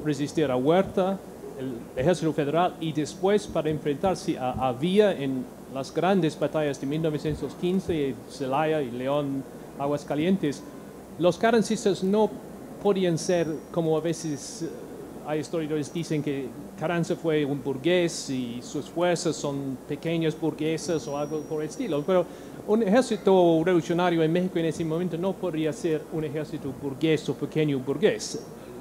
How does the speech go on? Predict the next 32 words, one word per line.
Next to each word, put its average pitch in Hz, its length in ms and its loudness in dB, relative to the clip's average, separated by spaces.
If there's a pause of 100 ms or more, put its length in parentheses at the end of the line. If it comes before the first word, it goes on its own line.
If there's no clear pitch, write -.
(160)
Todos 226 340 8 (440)
los 147 200 0
ejércitos 156 640 2
y 170 120 0
todas 226 320 4
estas 185 340 4
grandes 202 480 4
coaliciones, 160 840 2 (320)
villistas 170 480 0
contra 156 340 0
carrancistas 156 800 0
en 170 160 2
particular, 147 760 0 (340)
fueron 196 280 4
coaliciones 185 920 4
muy 190 180 8
amplias. 156 540 2 (340)
Los 160 140 2
zapatistas 233 640 2
son 202 140 4
un 170 80 2
poco 185 220 2
diferentes, 175 640 2
pero 156 160 2
realmente 196 500 2
ellos 202 220 0
son 185 280 2
una 165 200 2
fuerza 180 360 0
mucho 170 260 -2
más 151 200 -2
reducida 170 720 0